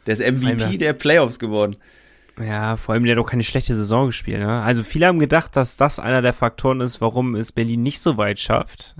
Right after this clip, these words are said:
Speaker 2: <laughs> Also, und da hat er ja alle Lügen gestraft.
Speaker 1: Ja,
Speaker 2: Also wirklich,
Speaker 1: mich auch.
Speaker 2: äh, ja, ja, das stimmt, wir hatten auch drüber gesprochen, klar.
Speaker 1: Mhm.
Speaker 2: Ähm, ist halt immer die Frage, nimmst du den, der konstant in den letzten Monaten war, oder nimmst du den, der die beste Form jetzt gerade hat?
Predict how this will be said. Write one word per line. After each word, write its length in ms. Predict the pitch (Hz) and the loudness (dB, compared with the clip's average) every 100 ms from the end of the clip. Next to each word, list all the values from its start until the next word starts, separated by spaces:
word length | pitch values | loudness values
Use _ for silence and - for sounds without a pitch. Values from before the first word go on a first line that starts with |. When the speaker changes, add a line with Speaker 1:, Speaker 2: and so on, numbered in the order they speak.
| - | -4
Speaker 2:
<laughs> 240 | 151 - - - - - - - - - _ - | -4 -4 -12 -12 -20 -20 -20 -20 -20 -20 _ -6
Also, 360 | 113 107 110 | -2 0 -2
und 320 | 107 73 113 | -2 -4 -2
da 100 | 107 | 0
hat 80 | 113 | 2
er 80 | 131 | 4
ja 120 | 120 | 4
alle 120 | 117 143 | 6 4
Lügen 360 | 120 117 113 | 4 4 2
gestraft. 640 | 110 - - 107 98 - - _ _ | -2 -4 -4 -4 -4 -10 -20 _ _
Speaker 1:
Ja, 120 | - 101 | 2 2
Speaker 2:
Also 280 | 104 104 107 | 2 -2 -2
wirklich, 140 | 113 | 0
Speaker 1:
mich 220 | 113 123 | 2 4
auch. 100 | 151 | 4
Speaker 2:
äh, 200 | 110 110 - - - 190 - - - - | 4 0 -4 -6 -2 -2 -4 -14 -14 0
ja, 340 | 120 156 127 - | 4 4 4 0
ja, 140 | 127 | 0
das 80 | 127 | 2
stimmt, 180 | 220 175 | 0 2
wir 80 | |
hatten 100 | 110 | 2
auch 120 | 107 - | 0 -4
drüber 260 | - 113 | -2 0
gesprochen, 560 | 107 - - 123 107 101 | 0 -4 -6 -6 -8 -8
klar. 300 | - 113 104 - | -2 -2 -4 -4
Speaker 1:
Mhm. 380 | 123 107 104 127 _ | -2 -2 -4 -10 _
Speaker 2:
Ähm, 500 | - 110 107 104 104 104 _ _ | 0 2 2 0 -4 -8 _ _
ist 160 | - 120 | -4 0
halt 100 | 175 | 2
immer 140 | 185 | 2
die 80 | 165 | 0
Frage, 320 | - 180 165 | 0 2 2
nimmst 280 | 123 139 - | 2 0 -2
du 40 | |
den, 260 | 123 135 156 | 0 2 4
der 140 | 135 | 2
konstant 640 | - 131 113 - 127 135 131 | 0 -2 -2 -2 0 0 0
in 60 | |
den 120 | 120 113 | 0 0
letzten 300 | 110 - 120 | -2 -4 0
Monaten 440 | 113 135 156 156 | 4 4 2 2
war, 160 | 165 165 | 4 4
oder 160 | 156 | 4
nimmst 300 | 143 143 - | 0 -2 -2
du 40 | 139 | 0
den, 400 | 143 151 147 135 | 2 2 0 -2
der 100 | 131 | -2
die 80 | 127 | 0
beste 720 | 139 139 - 127 127 120 - | 0 -2 -2 0 2 0 -4
Form 440 | - 139 131 127 | 0 4 6 4
jetzt 220 | 120 - | 0 -4
gerade 420 | - 113 143 123 | -2 2 4 4
hat? 300 | 107 104 - | 0 -6 -8